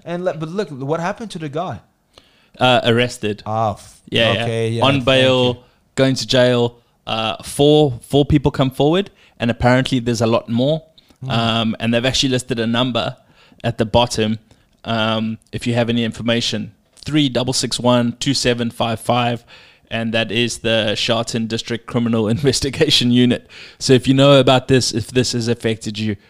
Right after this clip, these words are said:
Speaker 2: please, we've been joking about it, but it is quite serious.
Speaker 1: No, yeah,
Speaker 2: If
Speaker 1: please.
Speaker 2: you, uh, if you are a victim of this guy, call the police, let them know, um, 'cause this is shocking, and it makes the whole community of M M A,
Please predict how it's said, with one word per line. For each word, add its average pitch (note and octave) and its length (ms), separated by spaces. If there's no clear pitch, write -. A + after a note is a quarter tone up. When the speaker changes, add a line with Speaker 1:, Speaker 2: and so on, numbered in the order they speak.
Speaker 2:
please, A2+ 360
we've A2 120
been A2 120
joking B2 340
about G#2+ 300
it, G#2+ 120
but A#2 100
it A#2 100
is A#2+ 120
quite - 220
serious. A2 420
Speaker 1:
No, A#2 240
yeah, A#2+ 180
Speaker 2:
If A#2 100
Speaker 1:
please. C#3+ 260
Speaker 2:
you, B2+ 340
uh, B2+ 200
if B2+ 220
you B2+ 220
are B2 120
a A#2 40
victim A#2+ 320
of A2 80
this A2 180
guy, G#2+ 320
call B2+ 200
the A2+ 60
police, A#2 440
let A#2 260
them A2 160
know, G#2 360
um, G#2+ 480
'cause A2+ 160
this A2+ 140
is G#2+ 100
shocking, A2 460
and A2+ 120
it A#2+ 100
makes B2 240
the B2 120
whole B2 180
community C3 680
of A2+ 160
M A#2 160
M A#2 120
A, A#2 240